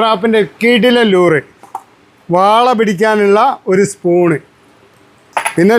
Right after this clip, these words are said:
ലീഡർ ലൈന്, വരാലിന് പറ്റിയ, വരാലിന് പറ്റിയ ഒരു ഫ്രോഗ്. ഓക്കെ, ഇത്രയും സാധനങ്ങൾ. ഇത് ലൈറ്റ് വെയിറ്റ് ഗെയിമാണ്. ഞാനിതൊന്ന് തൂക്കിയിട്ട് കാണിച്ചു തരാം.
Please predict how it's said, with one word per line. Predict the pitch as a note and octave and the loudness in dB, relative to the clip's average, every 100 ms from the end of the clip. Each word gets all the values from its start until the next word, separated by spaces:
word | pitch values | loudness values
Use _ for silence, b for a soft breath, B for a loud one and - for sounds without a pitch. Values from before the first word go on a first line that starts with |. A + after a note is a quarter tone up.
| G3 | 2
ലീഡർ | G#3 G#3 A3+ | 0 0 0
ലൈന്, | A3+ A#3 D4+ C#4+ _ _ _ _ - | 0 0 -2 -4 _ _ _ _ -6
വരാലിന് | E3+ F#3+ G#3+ A#3+ C4 A#3 | -2 0 0 -2 0 -2
പറ്റിയ, | D#3+ G#3 - - - - - - - - - - - - - - E3 | -2 -4 -6 -16 -20 -20 -20 -20 -20 -20 -20 -20 -20 -20 -18 -6 -2
വരാലിന് | F#3 G3+ A3 A#3 G#3+ | 0 0 0 0 0
പറ്റിയ | F#3+ F3 C#4 A3+ | -2 0 0 0
ഒരു | G3 G3 F3 | 0 0 0
ഫ്രോഗ്. | D#3 B2 B2+ - - F3 | -2 -2 -8 -20 -6 -4
ഓക്കെ, | F#3 B3 C#4 B B - G3 | -2 -2 -4 B B -4 -2
ഇത്രയും | C4 C4 D4 A#3 | 0 0 2 0
സാധനങ്ങൾ. | A3+ A3+ A#3 A#3 B3+ C4 | 0 0 0 0 0 0
ഇത് | F3+ A3 G3 | -2 0 0
ലൈറ്റ് | G#3+ A#3 D4+ D4+ | 0 -2 0 0
വെയിറ്റ് | C4 B3 C4+ A3+ | 0 0 0 0
ഗെയിമാണ്. | A3+ A3 A3+ F#4 - - F#3+ | 2 0 0 -2 -6 -6 -2
ഞാനിതൊന്ന് | G#3+ B3+ A#3+ B3 B3 A3 | -2 0 0 0 0 0
തൂക്കിയിട്ട് | A3 G3 B3 B3+ A3 | 0 0 0 0 0
കാണിച്ചു | G#3 G#3 | 0 0
തരാം. | G#3+ | 0